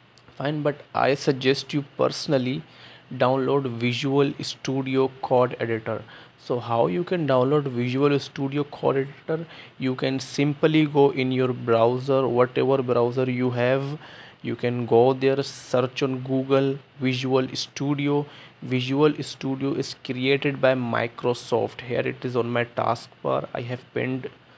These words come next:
this particular software.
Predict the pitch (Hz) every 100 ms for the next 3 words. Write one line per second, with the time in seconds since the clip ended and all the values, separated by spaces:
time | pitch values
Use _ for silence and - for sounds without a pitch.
0 | - _ _ - 127 120 - - _ 120
1 | 120 131 135 127 131 - - 127 127 -
2 | 147